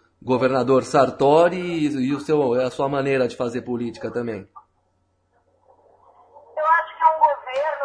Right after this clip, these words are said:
Speaker 2: que se disfarça de um governo fanfarrão, que na realidade tem uma política bem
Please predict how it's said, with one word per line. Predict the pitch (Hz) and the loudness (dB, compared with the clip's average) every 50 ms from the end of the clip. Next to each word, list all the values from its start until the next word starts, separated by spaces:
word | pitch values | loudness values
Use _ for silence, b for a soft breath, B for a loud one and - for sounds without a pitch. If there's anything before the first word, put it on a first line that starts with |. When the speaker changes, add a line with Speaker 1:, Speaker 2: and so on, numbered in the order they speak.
| 269 - | -8 -10
Speaker 2:
que | - 262 _ - | -12 -20 _ -20
se | 277 - - | -20 -18 -18
disfarça | 269 - - _ - 269 247 233 254 269 277 269 - - - - - | -18 -18 -18 _ 2 4 6 8 8 6 4 0 -6 -10 -12 -12 -12
de | - 226 | -10 -10
um | 233 233 - - - - | -10 -10 -10 -14 -14 -10
governo | - - - - - 233 240 247 254 254 254 254 - - - | -8 -6 -6 -6 -8 -6 -4 -4 -4 -4 -6 -10 -10 -6 0
fanfarrão, | 262 269 269 269 - - 247 - - - 214 214 226 247 269 - - - _ _ _ _ _ _ _ _ _ _ _ _ _ _ _ - | 2 2 2 2 2 2 2 2 2 0 -2 0 0 0 0 -2 -8 -20 _ _ _ _ _ _ _ _ _ _ _ _ _ _ _ -20
que | - 262 | -6 0
na | 269 262 262 | 0 2 2
realidade | 269 277 269 262 262 262 254 254 269 262 269 - - | 2 -2 -6 -4 0 2 4 4 4 2 -2 -12 -14
tem | 269 269 | -10 -8
uma | 269 262 262 262 262 - - | -4 0 2 2 2 0 -4
política | - - - - - - - _ _ - - 226 214 208 - - | -16 -18 -18 -20 -20 -20 -20 _ _ -12 -8 -6 -6 -6 -8 -10
bem | - - | -12 -12